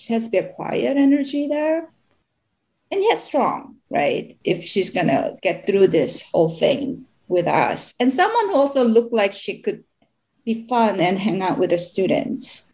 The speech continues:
you know, 'cause that's whole other aspect to her.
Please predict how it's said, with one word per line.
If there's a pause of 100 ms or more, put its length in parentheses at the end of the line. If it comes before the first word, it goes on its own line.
(120)
you
know,
'cause
that's
whole
other (280)
aspect
to
her.